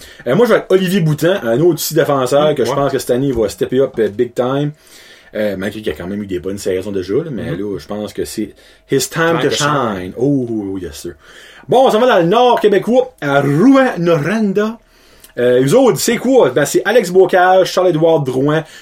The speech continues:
Speaker 1: Olivier-Luc Haché, un Acadien de vingt ans, Alexis Brisson, Alexis Mikloula, Mikloula, j'ai assez de misère à dire ça,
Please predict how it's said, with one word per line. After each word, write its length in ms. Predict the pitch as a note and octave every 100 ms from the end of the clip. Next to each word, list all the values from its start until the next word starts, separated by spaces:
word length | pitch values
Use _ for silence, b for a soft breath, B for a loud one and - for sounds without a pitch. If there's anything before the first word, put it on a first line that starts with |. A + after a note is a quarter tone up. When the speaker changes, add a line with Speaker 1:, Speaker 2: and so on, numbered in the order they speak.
| B G3
Speaker 1:
Olivier-Luc 440 | F#3 E3 F3+ F#3+
Haché, 400 | D3+ - - F#3 B2
un 160 | G#2+
Acadien 360 | A2+ C3 A#2 C#3+
de 80 | A2
vingt 280 | A#2+ A2+
ans, 140 | D3+ D#3+ _ _ _ _ - -
Alexis 340 | D3+ D3+ E3+
Brisson, 500 | D3 D3+ - E3 E3+ - B B B
Alexis 580 | G#3+ - - A3 G#3+ E3+
Mikloula, 640 | D3+ G#3+ - G3 F#3+ G3+ C#3
Mikloula, 640 | E3 A3+ - F#3 D#3+ F3
j'ai 60 | B2+
assez 200 | - D3+
de 40 |
misère 140 | B2+ B2+
à 20 |
dire 180 | A2
ça, 80 | G2+